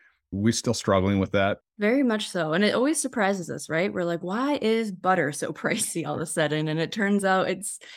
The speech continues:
Speaker 2: you know, some of it is immediate covid impact, and some of it is just really poor timing that for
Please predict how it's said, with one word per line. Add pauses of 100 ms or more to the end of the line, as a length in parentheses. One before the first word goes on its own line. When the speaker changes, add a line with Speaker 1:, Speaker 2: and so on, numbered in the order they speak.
Speaker 2:
you
know,
some
of
it
is (320)
immediate
covid
impact,
and
some
of
it
is
just (100)
really
poor
timing
that
for